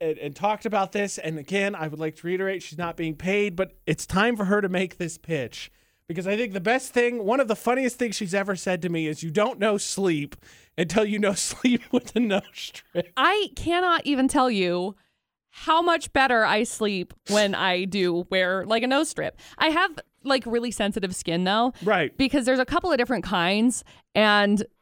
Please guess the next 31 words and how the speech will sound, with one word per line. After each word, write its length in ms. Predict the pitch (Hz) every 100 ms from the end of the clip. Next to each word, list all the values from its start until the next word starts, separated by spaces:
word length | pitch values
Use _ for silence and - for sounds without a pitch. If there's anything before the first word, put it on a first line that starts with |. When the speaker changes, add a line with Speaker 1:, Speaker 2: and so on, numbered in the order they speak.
| _ _ -
Speaker 2:
uh, 420 | 202 196 185 170
the 100 | 185
kind 280 | 233 285 285
that 100 | 269
Dustin 480 | 196 220 - 294 285
gets 340 | 269 294 302 -
is 200 | 240 208
fine 520 | - 269 247 214 202
if 220 | - 226
I 60 | 220
wanna 200 | 214 202
rip 180 | 202 202
my 120 | 202
entire 360 | 190 214 202 185
nose 240 | 190 208
skin 240 | - 175 156
off 380 | 156 175 - -
and 420 | 190 185 185 185 -
h-, 160 | 202
not 340 | - 226 214 -
have 680 | - 240 226 208 208 - - _ _ _
any 260 | 262 302 285
skin 340 | - - 240
left. 380 | 214 190 165 202
Speaker 1:
Quick 180 | - 214
question. 540 | - 208 - 165 131 104
Does 280 | 151 156 147
that 200 | 156 -
solve 280 | 165 147
the 80 | 131
snoring? 540 | - 139 131 107 95